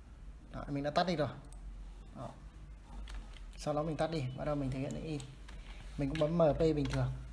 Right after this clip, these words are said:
Nó cũng chức năng in từ trái qua phải, cũng chức năng in từ trên xuống dưới. Bạn sẽ pick vào mục rectangle. Đầu tiên mình pick vào cái,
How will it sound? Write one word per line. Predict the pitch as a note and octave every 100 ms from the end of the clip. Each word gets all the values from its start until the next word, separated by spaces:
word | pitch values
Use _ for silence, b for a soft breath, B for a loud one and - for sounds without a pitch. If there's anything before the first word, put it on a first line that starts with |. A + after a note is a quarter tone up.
| - - - - - - - - - - - - - B B B
Nó | C#3+
cũng | C#3 F3+
chức | F#3 F#3+
năng | F3+ E3+
in | F3+ E3+
từ | D#3+ C3+
trái | C3 C3
qua | D#3
phải, | E3+ C#3 G#2
cũng | - D#3+
chức | E3+
năng | D#3+
in | D#3 C#3
từ | C3 C3
trên | D3
xuống | C#3 C3
dưới. | C#3 - - - - - - - - - - - - - - - - - -
Bạn | D3 C3 C3
sẽ | D3+ D#3+
pick | - G#3 G3+ -
vào | D3+ C3
mục | B2+ C3 - - - F3
rectangle. | E3+ D#3+ C#3 - - - - - - - - B B B B -
Đầu | C#3+
tiên | C3 E3 D3+
mình | C3+ B2+
pick | G3+ G3+ -
vào | C3+
cái, | B2+ C3 D#3 E3+